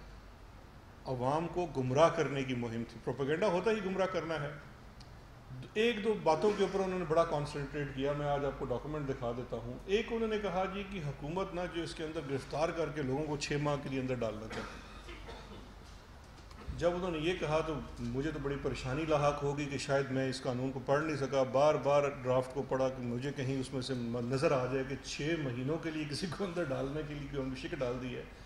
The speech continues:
और हमें नहीं पता चला, शायद किसी bureaucrat ने डाल दी, हमें समझ नहीं आई। अच्छा जी, अब देखिए, दो bills हैं आपके सामने। एक, अब तो ये अपोजिशन ने assembly में टेबल भी किया था, जो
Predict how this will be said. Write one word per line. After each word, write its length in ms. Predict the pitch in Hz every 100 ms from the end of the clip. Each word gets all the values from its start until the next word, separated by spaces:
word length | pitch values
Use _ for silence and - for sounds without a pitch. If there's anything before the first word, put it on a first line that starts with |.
| - -
और 80 | 143
हमें 220 | 120 135
नहीं 100 | 170
पता 220 | 175 156 147
चला, 240 | - 151
शायद 240 | 147 147
किसी 200 | 143 139
bureaucrat 460 | 135 127 139 147 135
ने 100 | 143
डाल 200 | 120 123
दी, 120 | 123
हमें 200 | 120 120
समझ 280 | 117 120 113
नहीं 160 | 113 107
आई। 100 | 104 - - - - - - - - - - - - - - - - - - - - - -
अच्छा 200 | 143 214
जी, 160 | 214 220
अब 240 | 214 190
देखिए, 340 | 170 156 202 208
दो 340 | 143 156 202
bills 320 | 202 170 160
हैं 80 | 156
आपके 240 | 147 - 131
सामने। 400 | 131 120 113 107 - - - - - - - - - - - - - - - - - 175
एक, 340 | 185 208 - - -
अब 180 | 175 170
तो 120 | 196
ये 140 | 190 180
अपोजिशन 460 | - 147 147 180
ने 220 | 175 170 170
assembly 380 | 139 131 143
में 240 | 160 160 151
टेबल 280 | 143 135 151
भी 120 | 147
किया 280 | 139 139 135
था, 240 | 143 143
जो 380 | 131 131 131